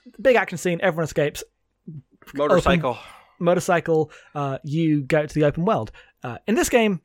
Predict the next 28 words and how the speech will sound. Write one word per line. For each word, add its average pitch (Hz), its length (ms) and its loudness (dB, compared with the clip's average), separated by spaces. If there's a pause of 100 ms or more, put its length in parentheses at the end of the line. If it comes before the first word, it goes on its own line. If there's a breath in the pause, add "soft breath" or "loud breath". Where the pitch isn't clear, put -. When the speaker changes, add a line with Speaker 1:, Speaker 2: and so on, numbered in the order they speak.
(800)
Speaker 1:
that's 185 160 0
not 240 140 4
what 196 100 2
happens, 156 300 -4
'cause 160 140 -2
there's 170 180 4
been 180 160 0
Dementors 180 640 2
around 147 280 0
in 127 80 -6
this 139 140 0
game 143 200 -2
for 123 120 2
some 156 140 4
reason. 147 420 4
Speaker 2:
<laughs> - 60 -12 (1200 loud breath)
Speaker 1:
Uh, 135 200 4
Speaker 2:
It's 214 240 -4
true. 202 600 2
Speaker 1:
who 196 100 2
kind 226 400 2
of, 208 80 4
like, 220 340 2 (120)
show 214 440 4
up 247 240 4
at 247 120 4
random 220 400 2
points, 247 420 0